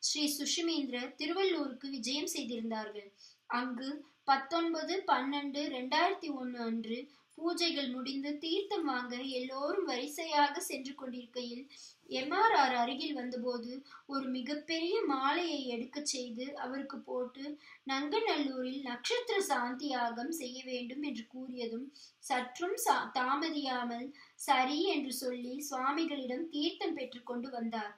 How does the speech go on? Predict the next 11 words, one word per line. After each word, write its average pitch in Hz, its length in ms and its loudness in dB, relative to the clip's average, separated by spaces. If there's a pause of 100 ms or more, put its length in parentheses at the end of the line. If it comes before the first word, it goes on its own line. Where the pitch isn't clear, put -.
(340)
பத்தொன்பது 302 760 2 (120)
ரெண்டு 262 380 -2 (140)
ரெண்டாயிரத்தி 294 640 2
ரெண்டு 254 340 -2
அன்று 247 360 -2
துவங்கி 247 500 -8 (380)
மூன்று 381 460 4
நாட்கள் 277 480 0
நடைபெற 247 440 -2
வேண்டும், 226 420 -2 (400)
பல 269 200 4